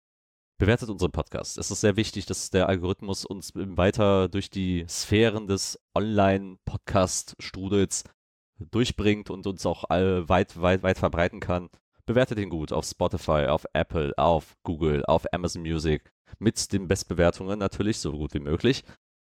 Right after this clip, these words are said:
Und das ist nämlich, nämlich sehr wichtig, einfach, dass der Podcast dadurch, äh, weiter verbreitet werden kann. Dann geht es natürlich weiter in unsere anderen sozialen Medien. Wir haben ja Instagram,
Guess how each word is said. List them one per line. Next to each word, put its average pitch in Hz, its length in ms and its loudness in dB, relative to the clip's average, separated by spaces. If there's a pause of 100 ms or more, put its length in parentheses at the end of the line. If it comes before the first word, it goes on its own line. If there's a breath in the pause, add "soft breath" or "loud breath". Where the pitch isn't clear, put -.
(140)
Und 120 600 0 (140)
das 110 240 0
ist - 340 -6
nämlich, 98 300 -2
nämlich 85 180 -4
sehr 82 160 0
wichtig, 82 400 -2
einfach, 85 300 0
dass - 280 -6
der 82 120 0
Podcast - 420 -2
dadurch, 76 320 0
äh, 73 300 -2 (340 soft breath)
weiter 85 260 -2
verbreitet - 460 -6
werden 65 220 -8
kann. 101 240 0 (340 loud breath)
Dann 127 180 2
geht 143 140 2
es 123 140 -4
natürlich 107 280 -4
weiter 82 220 2
in 85 80 -2
unsere 80 180 0
anderen 73 200 -2
sozialen 71 300 -2
Medien. 64 240 -10
Wir 71 80 -2
haben 82 80 -4
ja 78 60 -2
Instagram, 87 680 -2